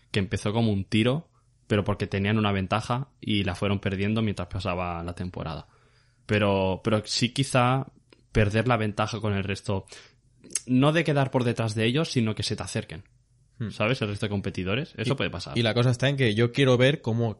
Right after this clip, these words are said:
Speaker 2: acaba esto en las últimas carreras cuando ya todos hayan bajado de peso.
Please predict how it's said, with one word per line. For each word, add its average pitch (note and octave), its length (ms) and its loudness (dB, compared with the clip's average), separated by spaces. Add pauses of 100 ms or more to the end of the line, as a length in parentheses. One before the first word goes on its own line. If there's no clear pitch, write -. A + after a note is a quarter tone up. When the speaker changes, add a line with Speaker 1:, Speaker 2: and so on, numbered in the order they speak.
(120)
Speaker 2:
acaba A#2+ 400 2
esto A2+ 260 0
en F#2+ 60 2
las G2 140 0
últimas A#2+ 300 2
carreras A#2+ 420 2
cuando G#2+ 360 -2
ya A2 140 2
todos B2+ 260 0
hayan A#2+ 220 2
bajado A2+ 320 2
de G2 120 0
peso. - 360 -2